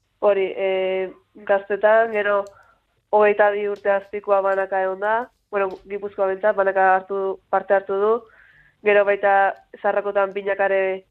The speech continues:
jokatu du Gipuzkoak, da orduan, bueno, alde hortatik ikustea, ba, modalidade ezberdinetan, Grafni berez dan txapelketan antzuk gehiago ari dala hartzen.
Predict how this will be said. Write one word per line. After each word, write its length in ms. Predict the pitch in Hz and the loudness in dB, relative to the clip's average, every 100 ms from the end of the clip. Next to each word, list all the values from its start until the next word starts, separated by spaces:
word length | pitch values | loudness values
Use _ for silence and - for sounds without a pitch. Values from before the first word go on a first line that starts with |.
| _ _ _ _ _ _ 214 | _ _ _ _ _ _ 0
jokatu 600 | 202 202 202 196 196 185 | 2 2 -2 -6 -8 -8
du 140 | 202 190 | -8 -8
Gipuzkoak, 560 | 196 202 - 214 233 214 | -8 -10 -6 0 0 2
da 120 | 190 | 0
orduan, 200 | 190 196 | 0 -4
bueno, 160 | 185 | -4
alde 140 | 180 190 | -2 -2
hortatik 240 | 196 196 202 202 | -4 -6 -4 -4
ikustea, 420 | 196 - 202 202 196 _ _ _ _ _ | -6 -6 0 0 -2 _ _ _ _ _
ba, 140 | 202 196 | 0 2
modalidade 640 | 196 202 202 202 196 190 | 2 2 2 4 2 0
ezberdinetan, 720 | 202 196 196 196 196 202 196 _ _ _ _ _ _ _ _ _ - | -6 -6 -6 -4 -2 -2 -6 _ _ _ _ _ _ _ _ _ 0
Grafni 320 | 202 208 208 | 0 2 -2
berez 240 | 202 202 202 | 0 0 2
dan 160 | 196 | 0
txapelketan 560 | 196 190 196 196 196 190 | 0 -4 -6 -4 -2 0
antzuk 300 | 190 190 196 | -2 -4 -6
gehiago 240 | 190 185 | -2 0
ari 100 | 180 180 | -2 -2
dala 160 | 180 175 | -2 -4
hartzen. 220 | - | -8